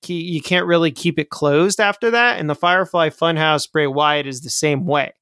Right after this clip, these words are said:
You know, so I absolutely love the concept, but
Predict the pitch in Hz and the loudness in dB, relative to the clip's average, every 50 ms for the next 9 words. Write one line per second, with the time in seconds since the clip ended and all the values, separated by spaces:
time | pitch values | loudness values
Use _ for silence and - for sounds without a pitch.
0 | _ _ _ - 147 147 147 139 143 147 160 175 165 _ - - - - 175 175 | _ _ _ -4 -2 0 0 2 2 0 0 -2 -6 _ -6 -4 0 2 4 4
1 | 185 214 247 - - 269 254 233 208 190 190 190 180 165 - _ - - 160 - | 4 2 2 -2 -4 -2 0 0 2 2 2 2 0 -2 -6 _ -4 -4 -4 -4
2 | - - - - 208 220 240 262 233 - - - 151 139 135 - _ - 175 160 | -6 -8 -2 2 2 4 4 2 0 0 0 0 0 0 0 -4 _ 0 0 0
3 | 160 | 0